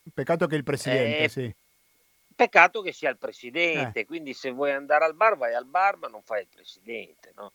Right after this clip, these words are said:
Speaker 1: Se parliamo di quelli che rivendicano la dittatura militare, che come ben ricordavi
Speaker 2: Sì.
Speaker 1: prima, ieri si sono compiuti cinquantasette anni del colpo di Stato, eh,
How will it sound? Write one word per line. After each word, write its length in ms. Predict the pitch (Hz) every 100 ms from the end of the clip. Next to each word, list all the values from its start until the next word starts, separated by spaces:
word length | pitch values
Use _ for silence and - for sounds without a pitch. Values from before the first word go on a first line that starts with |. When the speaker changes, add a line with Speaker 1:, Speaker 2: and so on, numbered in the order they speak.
| -
Speaker 1:
Se 120 | 156
parliamo 380 | 147 165 214 196
di 280 | 156 151 135
quelli 200 | 170 170
che 140 | 151
rivendicano 840 | 139 139 147 160 131 131 - 135 131
la 200 | 127 120
dittatura 540 | 123 127 117 139 139
militare, 540 | 123 120 113 165 170 120
che 120 | 117
come 180 | 113 113
ben 140 | 123
ricordavi 440 | 131 120 117 120
Speaker 2:
Sì. 100 | 120
Speaker 1:
prima, 360 | 151 160 131 113 - - -
ieri 240 | - 139 139
si 100 | 127
sono 220 | 139 135
compiuti 580 | 131 120 139 131 123 110
cinquantasette 760 | - 120 117 147 - 135 139
anni 200 | 127 123
del 160 | 120 117
colpo 240 | 131 127
di 100 | 131
Stato, 580 | 123 135 120 110 131 165 - 165 139 -
eh, 120 | -